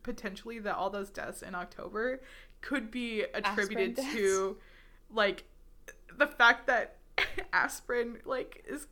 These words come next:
Speaker 1: poisoning these people. So at least if it's not killing them, it's weakening the body to make the disease worse. <laughs> So, like,
Speaker 2: Well, I mean,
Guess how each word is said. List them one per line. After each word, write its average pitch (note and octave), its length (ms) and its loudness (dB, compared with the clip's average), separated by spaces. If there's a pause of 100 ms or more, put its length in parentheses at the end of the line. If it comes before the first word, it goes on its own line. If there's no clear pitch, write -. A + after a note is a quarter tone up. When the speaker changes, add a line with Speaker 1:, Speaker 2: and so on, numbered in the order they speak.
(160)
Speaker 1:
poisoning B3 480 -6
these A3+ 160 -8
people. A#3 320 -2
So C4 160 4
at A#3 140 4
least C4+ 200 -4
if B3+ 160 -2
it's A3+ 200 2
not B3 240 0
killing A#3+ 320 -6
them, F4+ 200 0 (380)
it's A#3 320 -2
weakening C4+ 520 0
the B3 60 0
body G3+ 420 4
to C4 160 -4
make G#3+ 420 -4
the A3+ 80 4
disease A3 560 -2
worse. G3+ 400 2
<laughs> - 40 0
So, F4 140 10
like, D#4+ 320 10
Speaker 2:
Well, F4 80 -4
I - 0 -
mean, G4+ 160 -2